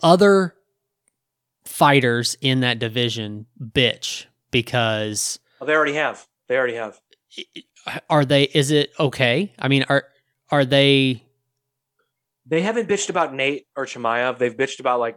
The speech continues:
Speaker 2: you know, Masvidal wants, wants a shot. Um,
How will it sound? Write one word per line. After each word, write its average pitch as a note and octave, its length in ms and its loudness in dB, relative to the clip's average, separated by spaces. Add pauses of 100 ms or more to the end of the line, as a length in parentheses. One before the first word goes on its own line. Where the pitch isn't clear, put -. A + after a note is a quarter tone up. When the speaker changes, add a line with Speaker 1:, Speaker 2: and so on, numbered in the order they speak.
Speaker 2:
you C3 100 -10
know, A#2+ 180 -8
Masvidal A#2+ 720 -6
wants, A#2+ 460 -10 (100)
wants A#2+ 240 -10
a A2 40 -12
shot. A2+ 480 -4 (1600)
Um, G#2 400 -4